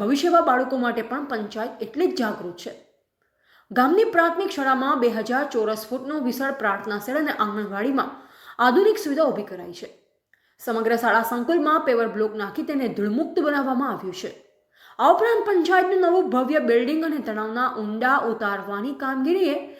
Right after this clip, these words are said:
ગામની જળ સુરક્ષામાં પણ વધારો કર્યો છે. વિકાસ એટલે માત્ર ભૌતિક સુવિધા નહીં, પણ લોક સુખાકારી. આઝાદીના દાયકાઓ પછી પણ અહીંના ગ્રામજનોને રેશન લેવા માટે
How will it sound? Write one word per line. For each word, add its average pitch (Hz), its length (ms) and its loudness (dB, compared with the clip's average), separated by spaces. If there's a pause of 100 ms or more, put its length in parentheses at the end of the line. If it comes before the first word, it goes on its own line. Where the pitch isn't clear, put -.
(280)
ગામની 381 400 2
જળ 302 240 4
સુરક્ષામાં 226 640 -4
પણ 254 240 -8
વધારો 196 380 -10
કર્યો 185 260 -8
છે. - 240 -6 (1500)
વિકાસ 415 500 4
એટલે 320 260 0
માત્ર 262 400 0
ભૌતિક 214 440 -2
સુવિધા 269 380 -2
નહીં, 180 260 -10 (600)
પણ 233 260 2
લોક 339 280 2
સુખાકારી. 185 600 -10 (540)
આઝાદીના 427 580 4
દાયકાઓ 302 440 4
પછી 277 260 -2
પણ 220 260 -6 (260)
અહીંના 359 380 2
ગ્રામજનોને 311 640 2 (540)
રેશન 392 360 4
લેવા 359 200 4
માટે 311 260 0